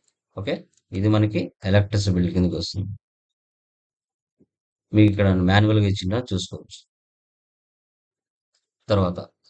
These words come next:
డిస్కౌంట్ టేబుల్. మనం ఒక షాప్‌కి వెళ్తాం, ఒక ఐదు వేలకో, పది వేలకో పర్చేజ్ చేస్తాం. దాని మీద వాళ్ళు డిస్కౌంట్ ఇస్తారు. ఆ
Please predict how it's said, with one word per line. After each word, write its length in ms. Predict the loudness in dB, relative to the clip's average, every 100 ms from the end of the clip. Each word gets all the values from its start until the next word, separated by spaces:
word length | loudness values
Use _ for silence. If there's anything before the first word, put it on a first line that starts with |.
| -8
డిస్కౌంట్ 540 | -2 -2 0 0 0
టేబుల్. 260 | 0 -4 -8 -16 _ _ _ _ _
మనం 180 | -2 0
ఒక 140 | 2 0
షాప్‌కి 360 | 0 0 2
వెళ్తాం, 340 | 2 2 0 -4 -10 _ _ _ _ -8
ఒక 220 | -2 2
ఐదు 180 | 4 4
వేలకో, 280 | 4 4 0 -2
పది 180 | 0 0
వేలకో 260 | -2 -4
పర్చేజ్ 320 | -4 -4 -4 -6
చేస్తాం. 320 | -8 -10 -12 -14 -18 _ -8
దాని 240 | 0 2 2
మీద 160 | 0 0
వాళ్ళు 240 | 2 0
డిస్కౌంట్ 420 | -2 -4 -4 -4 -4
ఇస్తారు. 340 | -10 -16 -18 -20 _ _ _ _ _ _
ఆ 100 | -2